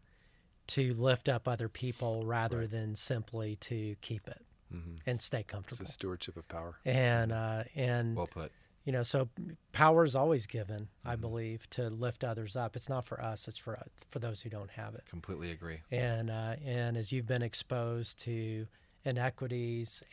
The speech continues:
Speaker 1: and where people have been stripped of power, and to be able to use power to say, "You know what? Uh,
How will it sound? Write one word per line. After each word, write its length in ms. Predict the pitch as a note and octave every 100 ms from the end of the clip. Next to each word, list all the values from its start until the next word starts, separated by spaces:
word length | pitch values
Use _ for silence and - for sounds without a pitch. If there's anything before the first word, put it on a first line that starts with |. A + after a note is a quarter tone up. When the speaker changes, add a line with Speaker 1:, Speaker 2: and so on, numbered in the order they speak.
| -
Speaker 1:
and 500 | A2+ G2+ G#2 G2 G2+ G2+ - - _ -
where 80 | A#2+
people 380 | C3 B2 A#2+
have 140 | A#2+ G2+
been 160 | A2+
stripped 340 | G#2 - B2+ -
of 80 | A#2+
power, 540 | - A2 A2 G#2+ A2
and 120 | A2+ A2
to 60 |
be 160 | G#2+ A2+
able 160 | G#2+ G#2
to 60 |
use 260 | G#2 A2+ A2+
power 340 | - A2 G#2
to 60 | G#2+
say, 160 | - A2+
"You 100 | A2+
know 80 |
what? 220 | A#2 A#2 - - - - - - - _ -
Uh, 100 | -